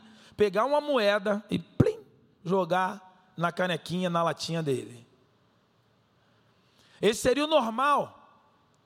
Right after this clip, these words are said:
Mas, e talvez, com certeza, ele, com certeza ele estava, ficava à porta do, do templo, porque ali era o fluxo da grana, fluxo do dinheiro.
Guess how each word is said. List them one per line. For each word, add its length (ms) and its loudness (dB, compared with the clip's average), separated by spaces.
Mas, 500 0
e 120 -2
talvez, 640 0
com 320 -2
certeza, 840 0
ele, 440 0
com 160 0
certeza 380 0
ele 80 0
estava, 380 0
ficava 360 0
à 20 0
porta 460 0
do, 160 -4
do 340 -2
templo, 540 -2
porque 260 0
ali 560 0
era 280 4
o 60 2
fluxo 720 0
da 200 0
grana, 680 0
fluxo 640 0
do 180 0
dinheiro. 760 2